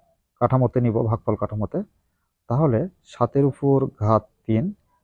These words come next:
ভাগ আবার সাতের উপরে ঘাত তিন। উপর নিচ ভাগ অবস্থায় কাটা গেলে থাকে তার মান এক। তাহলে এখানে, একে আমাকে সূত্রের সাহায্যে সূচকীয় কাঠামো সাজানো লাগবে।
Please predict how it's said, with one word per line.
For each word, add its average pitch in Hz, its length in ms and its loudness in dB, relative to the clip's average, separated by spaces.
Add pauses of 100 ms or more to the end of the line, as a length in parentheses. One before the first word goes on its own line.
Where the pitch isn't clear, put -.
(140)
ভাগ 98 240 0 (280)
আবার 127 280 -2
সাতের 117 280 -6
উপরে 113 260 -4 (160)
ঘাত 104 200 -2 (320)
তিন। 110 140 0 (680)
উপর 135 260 0
নিচ 143 300 2
ভাগ 127 200 2
অবস্থায় 139 300 0
কাটা 131 180 0
গেলে 113 200 -2 (100)
থাকে - 240 -12
তার 107 200 -6
মান 101 200 -2 (300)
এক। - 80 -4 (720)
তাহলে 147 200 2 (160)
এখানে, 147 440 2 (180)
একে 127 260 0
আমাকে 110 300 0 (180)
সূত্রের - 360 -4
সাহায্যে 120 340 0 (380)
সূচকীয় 135 380 0
কাঠামো 120 380 0
সাজানো 107 360 -4
লাগবে। 101 220 -4